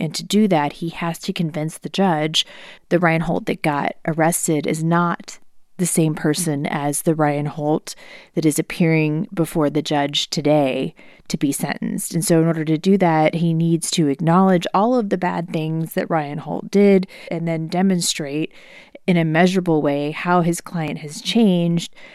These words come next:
since he got sentenced and how his client acknowledges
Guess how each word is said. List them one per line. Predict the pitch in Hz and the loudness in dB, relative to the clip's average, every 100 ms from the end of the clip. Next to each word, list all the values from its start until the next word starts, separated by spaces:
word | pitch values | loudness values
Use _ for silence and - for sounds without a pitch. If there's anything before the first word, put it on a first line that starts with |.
| - - | -20 -18
since | - 190 165 | -4 -2 0
he | - | 0
got | 170 156 190 | 0 0 -2
sentenced | 170 - 151 147 175 | -4 -4 -8 -10 -8
and | 156 | -10
how | 156 165 156 | -8 -6 -4
his | 156 | -6
client | - 175 165 156 - | -6 -6 -4 -4 -8
acknowledges | 156 156 151 156 175 180 156 156 143 143 143 - | -8 -6 -4 -2 0 2 0 -2 -2 -4 -6 -10